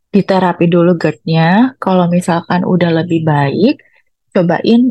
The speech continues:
untuk konseling. Nah, di dua ribu sembilan belas akhir itu, saat dokter bilang gitu, aku tuh nggak terima. Aku bilang, "Dok, ngapain konseling?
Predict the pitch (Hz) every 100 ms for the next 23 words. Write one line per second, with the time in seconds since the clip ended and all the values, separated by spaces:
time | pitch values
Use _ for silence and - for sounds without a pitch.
0 | - 185 185 - 233 214 202 208 180 160
1 | 151 160 - _ _ _ _ 160 160 -
2 | - _ _ _ _ _ 175 170 170 170
3 | 180 185 170 170 175 185 185 185 - 247
4 | - 196 185 185 202 - 165 175 165 170
5 | - 180 175 175 180 214 196 190 190 220
6 | 311 294 165 180 175 175 165 180 190 190
7 | 226 262 - - _ _ - 220 - _
8 | _ 196 190 214 233 240 254 262 285 294
9 | 277 277 277 277